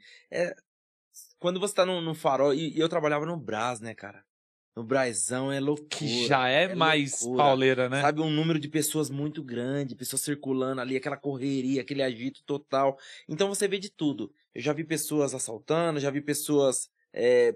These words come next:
Speaker 1: pedindo, você vê o tempo todo. E, e, às vezes, pra quem está trabalhando, atrapalha um pouco você vendendo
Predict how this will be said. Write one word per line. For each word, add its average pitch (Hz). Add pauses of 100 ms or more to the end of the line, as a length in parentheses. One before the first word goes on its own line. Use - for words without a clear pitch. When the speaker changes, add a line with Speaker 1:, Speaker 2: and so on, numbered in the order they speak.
(120)
Speaker 1:
pedindo, 160
você 190
vê 175
o 196
tempo 196
todo. 180
E, - (220)
e, 147
às 139
vezes, 175
pra 147
quem 160
está 160
trabalhando, 135
atrapalha 147
um 147
pouco 147
você 143
vendendo 147